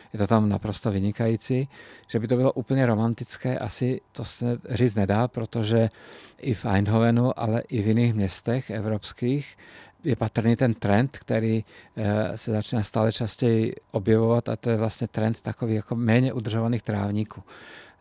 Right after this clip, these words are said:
Nechci říct, že to je úplně louka, protože louka pod stromy, eh, by asi nefungovala, ale je to takový divoký trávný porost, eh, který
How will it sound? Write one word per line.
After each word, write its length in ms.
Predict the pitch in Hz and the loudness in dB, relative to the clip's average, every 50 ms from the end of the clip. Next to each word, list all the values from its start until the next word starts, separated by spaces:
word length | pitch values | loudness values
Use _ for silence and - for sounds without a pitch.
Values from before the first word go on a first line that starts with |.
| - 127 | -8 -2
Nechci 300 | 120 113 110 - - 131 | 0 0 0 2 2 2
říct, 140 | 113 127 117 | 2 2 2
že 120 | 123 127 | 2 2
to 80 | - 135 | 2 2
je 80 | 131 | 2
úplně 340 | - 107 110 - 123 135 131 | 2 2 -2 -2 0 0 2
louka, 480 | 117 101 95 92 92 - - 120 123 135 | 4 4 4 2 0 0 0 2 2 2
protože 400 | - - 113 - - 107 107 107 | 0 -4 -8 -6 -4 -2 0 2
louka 320 | 101 92 95 - - 117 | 2 2 0 0 -2 -6
pod 180 | - - 104 - | -4 -6 -8 -10
stromy, 420 | - - 117 110 104 110 110 98 - - - - - _ - | -8 -4 -2 0 2 2 2 2 0 -4 -20 -20 -20 _ -8
eh, 300 | - 107 98 101 104 104 | -4 0 2 2 2 2
by 120 | 98 101 104 | 0 0 -2
asi 200 | 104 - - 123 | -2 -2 -2 -4
nefungovala, 760 | 110 101 - - 113 107 107 120 117 117 117 120 120 127 123 - - - - - - - - - | -4 -4 -4 -4 -4 -2 0 0 0 2 2 0 0 0 -2 -6 -10 -20 -20 -20 -20 -20 -12 -6
ale 180 | 113 110 104 | 0 2 2
je 60 | 110 110 | 2 2
to 100 | - 123 | 0 -2
takový 400 | - 120 - - 131 120 113 104 | -4 -4 -2 0 2 2 2 2
divoký 540 | 98 - - 113 113 117 - - 131 127 - _ _ _ | 0 -2 -2 0 0 0 0 -2 -2 -4 -4 _ _ _
trávný 380 | - 117 107 107 113 123 123 113 | -2 0 0 2 2 0 0 -2
porost, 640 | - - 107 104 107 117 135 131 - - - - | 0 -2 -2 0 2 0 0 0 -4 -8 -10 -6
eh, 400 | 123 120 117 113 113 110 113 113 - - - _ _ _ _ _ | -4 -2 0 0 0 0 -2 -4 -6 -12 -18 _ _ _ _ _
který 600 | - - - 117 110 110 113 113 113 113 110 107 | -18 -8 -4 -2 0 2 2 2 2 0 0 -2